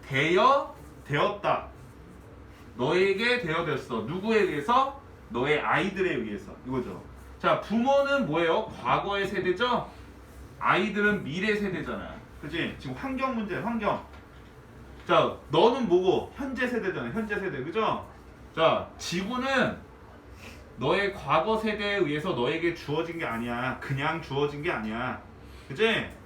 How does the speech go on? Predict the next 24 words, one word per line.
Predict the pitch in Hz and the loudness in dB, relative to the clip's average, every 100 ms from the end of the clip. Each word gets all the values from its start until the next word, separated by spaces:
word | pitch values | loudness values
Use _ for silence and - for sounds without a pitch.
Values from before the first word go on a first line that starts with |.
| - - - - - - - | -20 -20 -20 -20 -20 -20 -8
누구한테 | 139 196 262 262 247 | -4 0 4 4 2
빌린 | 190 202 202 | 0 0 0
거야? | 220 226 - | 4 4 4
그건 | 151 151 117 90 - - | 0 -2 -2 -4 -12 -6
너의 | 127 175 - | -2 0 2
아이들한테 | 127 175 180 185 180 208 | 2 2 0 0 0 -2
너가 | 131 127 127 - - - - - | 0 2 4 2 -2 -10 -18 -8
빌린 | 135 175 226 | -6 -2 0
거야. | 180 165 165 | 0 0 0
이런 | 147 147 | 0 -4
말이 | 131 123 | -4 -4
되는 | 113 107 | -6 -8
거잖아. | 98 - - - - - - | -10 -14 -18 -20 -20 -20 -10
그러니까 | 160 147 | -6 -2
어떻게 | 143 - 208 | -4 -4 -4
쓰라는 | 190 190 175 147 | -4 -2 -4 -4
거야? | 156 170 - - - - - - | -2 0 -2 -10 -18 -20 -20 -20
소중히 | - 220 214 202 | -12 -8 -4 -4
잘 | - 127 | -4 -6
쓰라. | 123 175 | -4 -4
이런 | 131 135 | -4 -4
말이 | 123 117 | -6 -8
되죠. | 98 - - - | -8 -14 -16 -16
그치? | 151 165 156 | -10 -6 -4